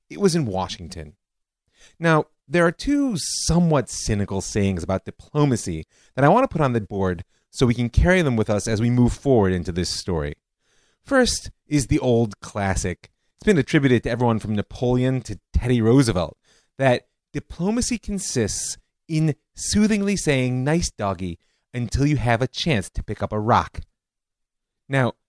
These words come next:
there's no question that a continuum has always existed between war and diplomacy. And here in the Cold War era, it's only more true. The U S and the U S S R are vying for global domination, call it what it is, while at the same time,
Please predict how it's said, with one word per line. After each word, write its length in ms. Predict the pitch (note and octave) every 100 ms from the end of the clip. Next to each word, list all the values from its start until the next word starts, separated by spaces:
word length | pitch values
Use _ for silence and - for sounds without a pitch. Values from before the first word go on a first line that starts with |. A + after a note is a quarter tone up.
| _
there's 200 | - C#3+
no 240 | D3+ F#3 A3
question 760 | - C#3 D3 - A2 E2+ D#2+ _ _ _
that 100 | A#2+
a 40 | A2+
continuum 680 | - A#2 - F3+ D#3+ G#2+ F#2
has 160 | A2 -
always 360 | C3+ C#3+ C#3+ A2+
existed 400 | F2 F2+ - F2
between 340 | E2+ G#2+ G2
war 240 | F2+ F#2 F2+
and 120 | D#2+
diplomacy. 600 | - - F#2+ E2 - - _ _ _
And 120 | C#3+ C#3+
here 200 | G#3+ G#3
in 80 |
the 60 | C#3+
Cold 260 | - B3+ E3
War 140 | A2+
era, 340 | G2 G2+ F#2 - _
it's 160 | - A2
only 240 | G3 F3
more 360 | C#3 C3+ B2 G#2+
true. 680 | - - - G#3+ E3 E2+ - _ _ _ _
The 80 | -
U 140 | B3 A#3+
S 180 | C#3+
and 80 | -
the 60 | C#3
U 80 | D3
S 140 | C3
S 120 | C3+
R 260 | G#2+ F#2 G2
are 140 | G#2+ G#2+
vying 420 | F#2+ G#2+ A2 A2
for 160 | G2+ A2
global 400 | F#2+ G2 F2 F#2+
domination, 680 | F2+ F2 F2+ F#2 F2 D#2
call 220 | - C3 C#3+
it 80 |
what 120 | A#2 A2+
it 100 | B2
is, 300 | F#2 C#2 - _ _
while 120 | B2+
at 80 | C3+
the 80 | C#3
same 540 | - - F3 A#3+ A#3+
time, 480 | - D3 G3 A#2 G#2+